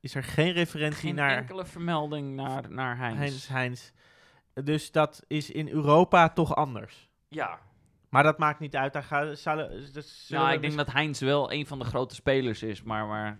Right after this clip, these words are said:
Speaker 2: eh,
Speaker 1: Ja, maar ik denk niet voor deze... ik, ik, ik, ja,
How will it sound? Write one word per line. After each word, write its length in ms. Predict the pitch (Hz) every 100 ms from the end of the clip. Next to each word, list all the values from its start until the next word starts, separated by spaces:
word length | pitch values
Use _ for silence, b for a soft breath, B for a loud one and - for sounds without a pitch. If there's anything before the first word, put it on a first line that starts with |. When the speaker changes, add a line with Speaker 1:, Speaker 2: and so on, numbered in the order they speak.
| -
Speaker 2:
eh, 480 | 113 107 107 107 110
Speaker 1:
Ja, 320 | 143 165 175
maar 120 | 180
ik 100 | 175
denk 120 | 175 170
niet 180 | 175
voor 140 | - 156
deze... 600 | 147 147 143 131 131 131
ik, 280 | 90 113 131
ik, 160 | 117 139
ik, 120 | 87 -
ja, 320 | 143 131